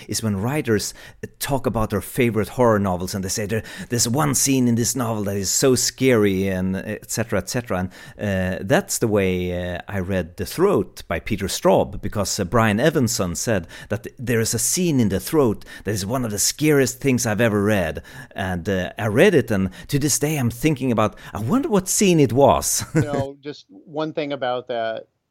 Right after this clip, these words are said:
Speaker 2: is that we all bring, and I'm not lecturing to you, I'm just tossing it out there as a, as an observation. It's, it's why writers shouldn't be too worried about criticism, especially if you're, if you're successful enough, you're selling stories and all that. Like, you,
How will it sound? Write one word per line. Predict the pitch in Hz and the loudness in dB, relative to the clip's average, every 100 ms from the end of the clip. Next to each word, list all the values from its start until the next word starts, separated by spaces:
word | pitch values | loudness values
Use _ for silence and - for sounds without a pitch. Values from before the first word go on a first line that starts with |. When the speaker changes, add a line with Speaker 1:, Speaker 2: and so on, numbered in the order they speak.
| _ _ _ | _ _ _
Speaker 2:
is | 151 | -6
that | 135 135 | -2 -2
we | 135 | 0
all | 131 131 | 0 0
bring, | 127 139 131 123 147 | -2 -6 -6 -8 -6
and | |
I'm | 156 160 | -4 -2
not | 156 139 | -2 -2
lecturing | 151 135 135 127 | -6 -8 -10 -12
to | |
you, | 123 135 | -8 -6
I'm | 117 | -6
just | 117 - | -10 -12
tossing | - 123 120 127 | -4 -2 -2 -6
it | 120 | -6
out | 120 123 | -4 -4
there | 120 117 | -6 -6
as | 113 | -8
a, | 117 113 _ - | -12 -14 _ -10
as | 127 | -6
an | |
observation. | 123 120 - 123 117 127 123 110 - _ _ _ _ _ _ | -4 -4 -6 -6 -4 -6 -10 -12 -14 _ _ _ _ _ _
It's, | 190 - - - | -2 -2 -6 -4
it's | 202 | -4
why | 143 135 165 190 | -4 -2 0 0
writers | 156 143 147 143 131 120 - _ _ _ _ | -2 -4 -4 -6 -8 -10 -18 _ _ _ _
shouldn't | - 180 156 139 - | -10 -8 -6 -10 -12
be | 156 135 | -14 -14
too | 131 - | -10 -6
worried | 135 135 135 | -4 -2 -2
about | 131 117 117 | -2 -4 -6
criticism, | - 143 127 - 113 113 | -6 -4 -4 -6 -8 -6
especially | 120 - 226 - | -4 0 0 0
if | 160 - | -2 -2
you're, | 127 113 _ | -6 -6 _
if | 160 - | -8 -6
you're | 131 | -6
successful | 135 - 139 131 123 | -6 0 0 0 -4
enough, | 123 120 | -6 -6
you're | 113 | -8
selling | - 120 117 | -4 -4 -4
stories | 113 113 113 113 | -8 -6 -6 -6
and | 117 | -6
all | 110 | -4
that. | 113 110 | -2 -2
Like, | 120 | -4
you, | 123 | -8